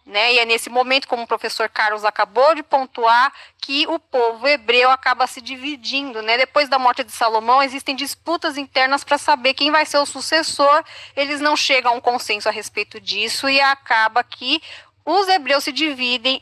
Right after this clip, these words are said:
em dois reinos, o reino de Judá, com capital em Jerusalém, e o reino de Israel com capital em Samaria.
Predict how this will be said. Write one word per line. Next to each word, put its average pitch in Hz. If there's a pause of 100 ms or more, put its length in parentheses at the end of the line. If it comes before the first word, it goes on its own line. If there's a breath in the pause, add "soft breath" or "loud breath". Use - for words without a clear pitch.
em 269 (120)
dois 285
reinos, 190
o 202
reino 196
de 196
Judá, 233 (220)
com 208
capital 180
em 190
Jerusalém, 262 (320 loud breath)
e 294
o 294
reino 269
de 254
Israel 254
com 262
capital 240
em 247
Samaria. 254